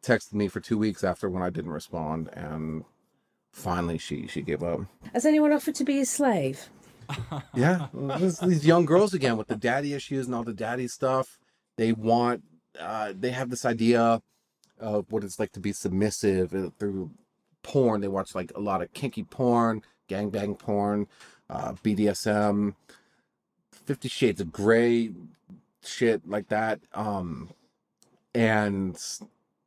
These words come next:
Speaker 1: they have this glamorous idea of, like, sexual slavery in their mind. And,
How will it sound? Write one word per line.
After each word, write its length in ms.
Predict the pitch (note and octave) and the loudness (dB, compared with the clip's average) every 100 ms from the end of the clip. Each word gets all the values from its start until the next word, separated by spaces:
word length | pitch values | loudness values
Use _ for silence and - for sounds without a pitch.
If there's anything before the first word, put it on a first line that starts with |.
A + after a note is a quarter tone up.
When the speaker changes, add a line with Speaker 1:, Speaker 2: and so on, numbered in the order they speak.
| _ | _
Speaker 1:
they 140 | G#2 G#2 | -8 -4
have 260 | G#2 G2+ D#2+ | -4 -6 -6
this 340 | F2 F#2 - B2 | -8 -6 -8 -8
glamorous 540 | G#2 G#2 G#2+ A2+ G#2 F#2+ | -2 0 2 0 -2 -4
idea 360 | F#2 G2+ B2+ | -6 0 2
of, 140 | G#2 D#2+ | 2 -2
like, 140 | E2 - F#2 F#2 | -8 -10 -16 -16
sexual 460 | - - G#2 - G#2 | -12 -8 -8 -6 -8
slavery 480 | - F2 G#2 B2+ A2 | -4 0 2 4 2
in 40 | |
their 100 | F#2 | 0
mind. 500 | E2 C#2+ C2+ C2+ C2+ - | -2 -2 -4 -6 -8 -8
And, 540 | F#2+ F#2+ F#2 E2+ D2+ | -4 -2 -2 -2 -6